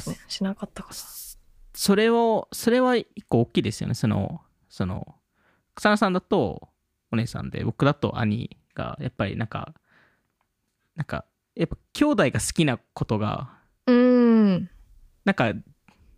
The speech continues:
Speaker 2: 僕も昔サッカーの方が好きだったんですけど、バスケより。
Speaker 1: はい。
Speaker 2: でも兄がバスケがすごい好きだったんで、
Speaker 1: あー。
Speaker 2: それで僕も徐々にバスケが好きにな-、なっちゃったんですよね。
Speaker 1: うんうんうん。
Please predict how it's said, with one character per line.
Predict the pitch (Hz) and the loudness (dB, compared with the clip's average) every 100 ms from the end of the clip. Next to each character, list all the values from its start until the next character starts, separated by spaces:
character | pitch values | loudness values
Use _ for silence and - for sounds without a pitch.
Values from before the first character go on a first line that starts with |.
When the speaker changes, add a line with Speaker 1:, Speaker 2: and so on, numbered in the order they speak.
| _ _ _ _ _ - | _ _ _ _ _ -6
Speaker 2:
僕 | 175 | 2
も | 240 | 2
昔 | 220 202 220 | 4 2 0
サ | - 269 | 0 -2
ッ | - | 0
カ | - | 0
ー | 117 | 2
の | |
方 | 117 | 2
が | 107 | 0
好 | - | -2
き | 113 | -4
だ | 104 | -4
っ | |
た | - | -8
ん | - | -14
で | |
す | - | -10
け | - | -8
ど、 | |
バ | 110 110 | -4 -4
ス | - | -6
ケ | |
よ | - | -10
り。 | - - _ | -12 -16 _
Speaker 1:
は | - 214 | 0 2
い。 | 185 - _ _ _ _ _ _ _ - | 2 -2 _ _ _ _ _ _ _ -6
Speaker 2:
で | 131 | -2
も | |
兄 | 233 196 | 2 2
が | 107 | 2
バ | 120 | 0
ス | - | -2
ケ | - | -6
が | 104 117 | -6 -8
す | - - | -6 -2
ご | 110 | -2
い | - | -2
好 | - | -8
き | - | -10
だ | - | -10
っ | - - | -10 -12
た | - | -12
ん | - | -8
で、 | 101 - _ _ _ _ - | -10 -10 _ _ _ _ 0
Speaker 1:
あ | |
ー。 | 226 214 208 196 190 185 175 - _ - | 2 4 4 4 4 2 0 -6 _ 0
Speaker 2:
そ | 202 | 4
れ | |
で | 190 | 4
僕 | 139 - - | 4 0 2
も | 170 | 2
徐 | 180 | 2
々 | 165 | 2
に | 107 | 0
バ | 127 | 0
ス | 131 | -2
ケ | - 101 | -2 -4
が | |
好 | - | -4
き | 131 | -4
に | 107 | -2
な-、 | 117 - _ - | -4 -6 _ -4
な | 120 | -2
っ | 120 | -2
ち | - | -6
ゃ | - | -12
っ | |
た | - | -12
ん | - | -16
で | - | -14
す | - | -12
よ | |
ね。 | 143 - | -8 0
Speaker 1:
う | 226 | 4
ん | |
う | |
ん | 214 | 6
う | 214 214 208 196 190 196 190 190 196 185 | 6 4 4 4 4 4 4 4 2 2
ん。 | 185 | -2